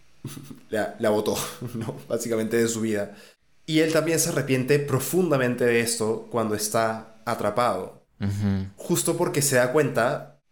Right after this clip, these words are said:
Speaker 1: de, de todo lo que se está perdiendo y lo que se estuvo perdiendo esos años por vivir de esa forma. Eh, de hecho, Danny Boyle lo pone en palabras que me pare-, que me gustaron. Eh, él dice,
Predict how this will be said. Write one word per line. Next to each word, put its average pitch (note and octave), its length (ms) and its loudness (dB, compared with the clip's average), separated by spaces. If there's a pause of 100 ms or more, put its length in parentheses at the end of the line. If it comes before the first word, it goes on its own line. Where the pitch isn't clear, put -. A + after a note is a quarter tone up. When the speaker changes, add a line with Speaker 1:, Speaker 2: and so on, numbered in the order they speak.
Speaker 1:
de, B2 200 -2
de A#2 120 -2
todo D#3 220 4
lo G#3 100 4
que - 60 0
se - 100 0
está C3 320 0
perdiendo C#3+ 520 2
y A#2+ 40 4
lo A2+ 120 0
que A2 80 -6
se - 120 -6
estuvo G#3 360 0
perdiendo B2+ 340 0
esos B2+ 220 -2
años A#2+ 240 -2
por A#2+ 180 -4
vivir A2 280 0
de A2+ 60 2
esa A2 160 -6
forma. - 420 -6 (680)
Eh, E3 240 2
de D#3 140 4
hecho, G#3+ 200 4
Danny F#3+ 300 4
Boyle D3+ 480 4
lo B2+ 180 2
pone B2+ 180 2
en D#3 80 -2
palabras A2+ 800 0 (400)
que D3 120 2
me C#3 100 4
pare-, A#2+ 300 2
que C3+ 100 2
me B2+ 80 2
gustaron. A#2+ 760 0 (500)
Eh, A2+ 480 2
él C3+ 140 2
dice, D3 600 2